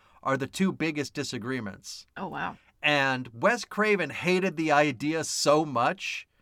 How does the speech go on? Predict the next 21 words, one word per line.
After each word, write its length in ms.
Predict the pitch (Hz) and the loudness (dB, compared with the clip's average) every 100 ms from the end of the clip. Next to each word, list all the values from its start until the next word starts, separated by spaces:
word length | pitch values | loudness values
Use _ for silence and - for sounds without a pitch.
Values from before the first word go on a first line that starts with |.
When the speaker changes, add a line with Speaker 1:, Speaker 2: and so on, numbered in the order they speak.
| _ _ | _ _
Speaker 1:
that 140 | 135 131 | -4 -2
he 100 | 185 | 0
wouldn't 340 | 170 175 147 | 0 -2 -4
direct 440 | 123 117 165 - | -4 0 -2 -2
it. 240 | 107 90 _ _ _ | -8 -8 _ _ _
So 180 | - 139 | -6 -4
Bob 340 | - 185 196 | 6 10 10
Shaye 360 | 196 - 185 160 | 8 2 2 0
directed 520 | - 123 156 - 123 | -4 0 0 0 -4
that 200 | 107 104 | -4 -4
moment. 380 | 110 98 - - _ _ _ _ _ _ _ _ - 135 | -4 -6 -8 -18 _ _ _ _ _ _ _ _ -20 -12
Speaker 2:
Wow. 420 | 160 226 185 - _ - | -8 -6 -6 -8 _ -2
Speaker 1:
And 120 | 135 | 2
I 140 | 214 | 2
think 300 | 202 156 131 | 2 -4 -4
it's 200 | - - - | -8 -10 -14
great. 480 | - 120 156 123 98 - - | -10 -2 0 0 -4 -16 -20
<laughs> 220 | - - | -20 -14
Speaker 2:
I 80 | - | -8
loved 300 | - 381 285 | -4 -2 -2
it. 200 | 196 - | -4 -6